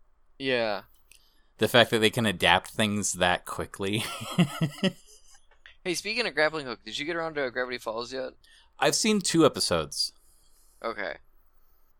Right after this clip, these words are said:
Speaker 1: Oh, we'll talk about it when you're done.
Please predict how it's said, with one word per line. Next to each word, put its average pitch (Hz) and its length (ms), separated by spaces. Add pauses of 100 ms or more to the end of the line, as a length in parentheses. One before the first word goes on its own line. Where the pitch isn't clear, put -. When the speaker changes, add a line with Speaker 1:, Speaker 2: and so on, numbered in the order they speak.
(720)
Speaker 1:
Oh, 120 120
we'll 139 300
talk 190 240
about 170 240
it 156 60
when 147 140
you're 120 120
done. 82 260